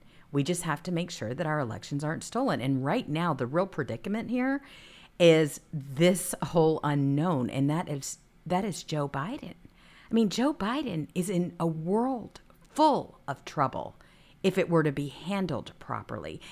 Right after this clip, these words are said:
And so is his entire administration. I mean, you're now, we're now dealing with stuff. Who wrote the letter? Well, U S Attorney Weiss signed a June seventh letter claiming that he had been granted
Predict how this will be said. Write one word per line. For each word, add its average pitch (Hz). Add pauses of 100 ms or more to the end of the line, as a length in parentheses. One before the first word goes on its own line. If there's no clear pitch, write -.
(120)
And 240
so 285
is 269
his 226
entire 220
administration. 175 (360)
I -
mean, 247 (200)
you're 285
now, 247
we're 220
now 269
dealing 214
with 175
stuff. - (120)
Who 262
wrote 233
the 202
letter? 214
Well, 180
U 220
S 247
Attorney 190
Weiss 185
signed 165 (340)
a 165
June 220
seventh 170
letter 156
claiming 185
that 135
he 196
had 214
been 156
granted 147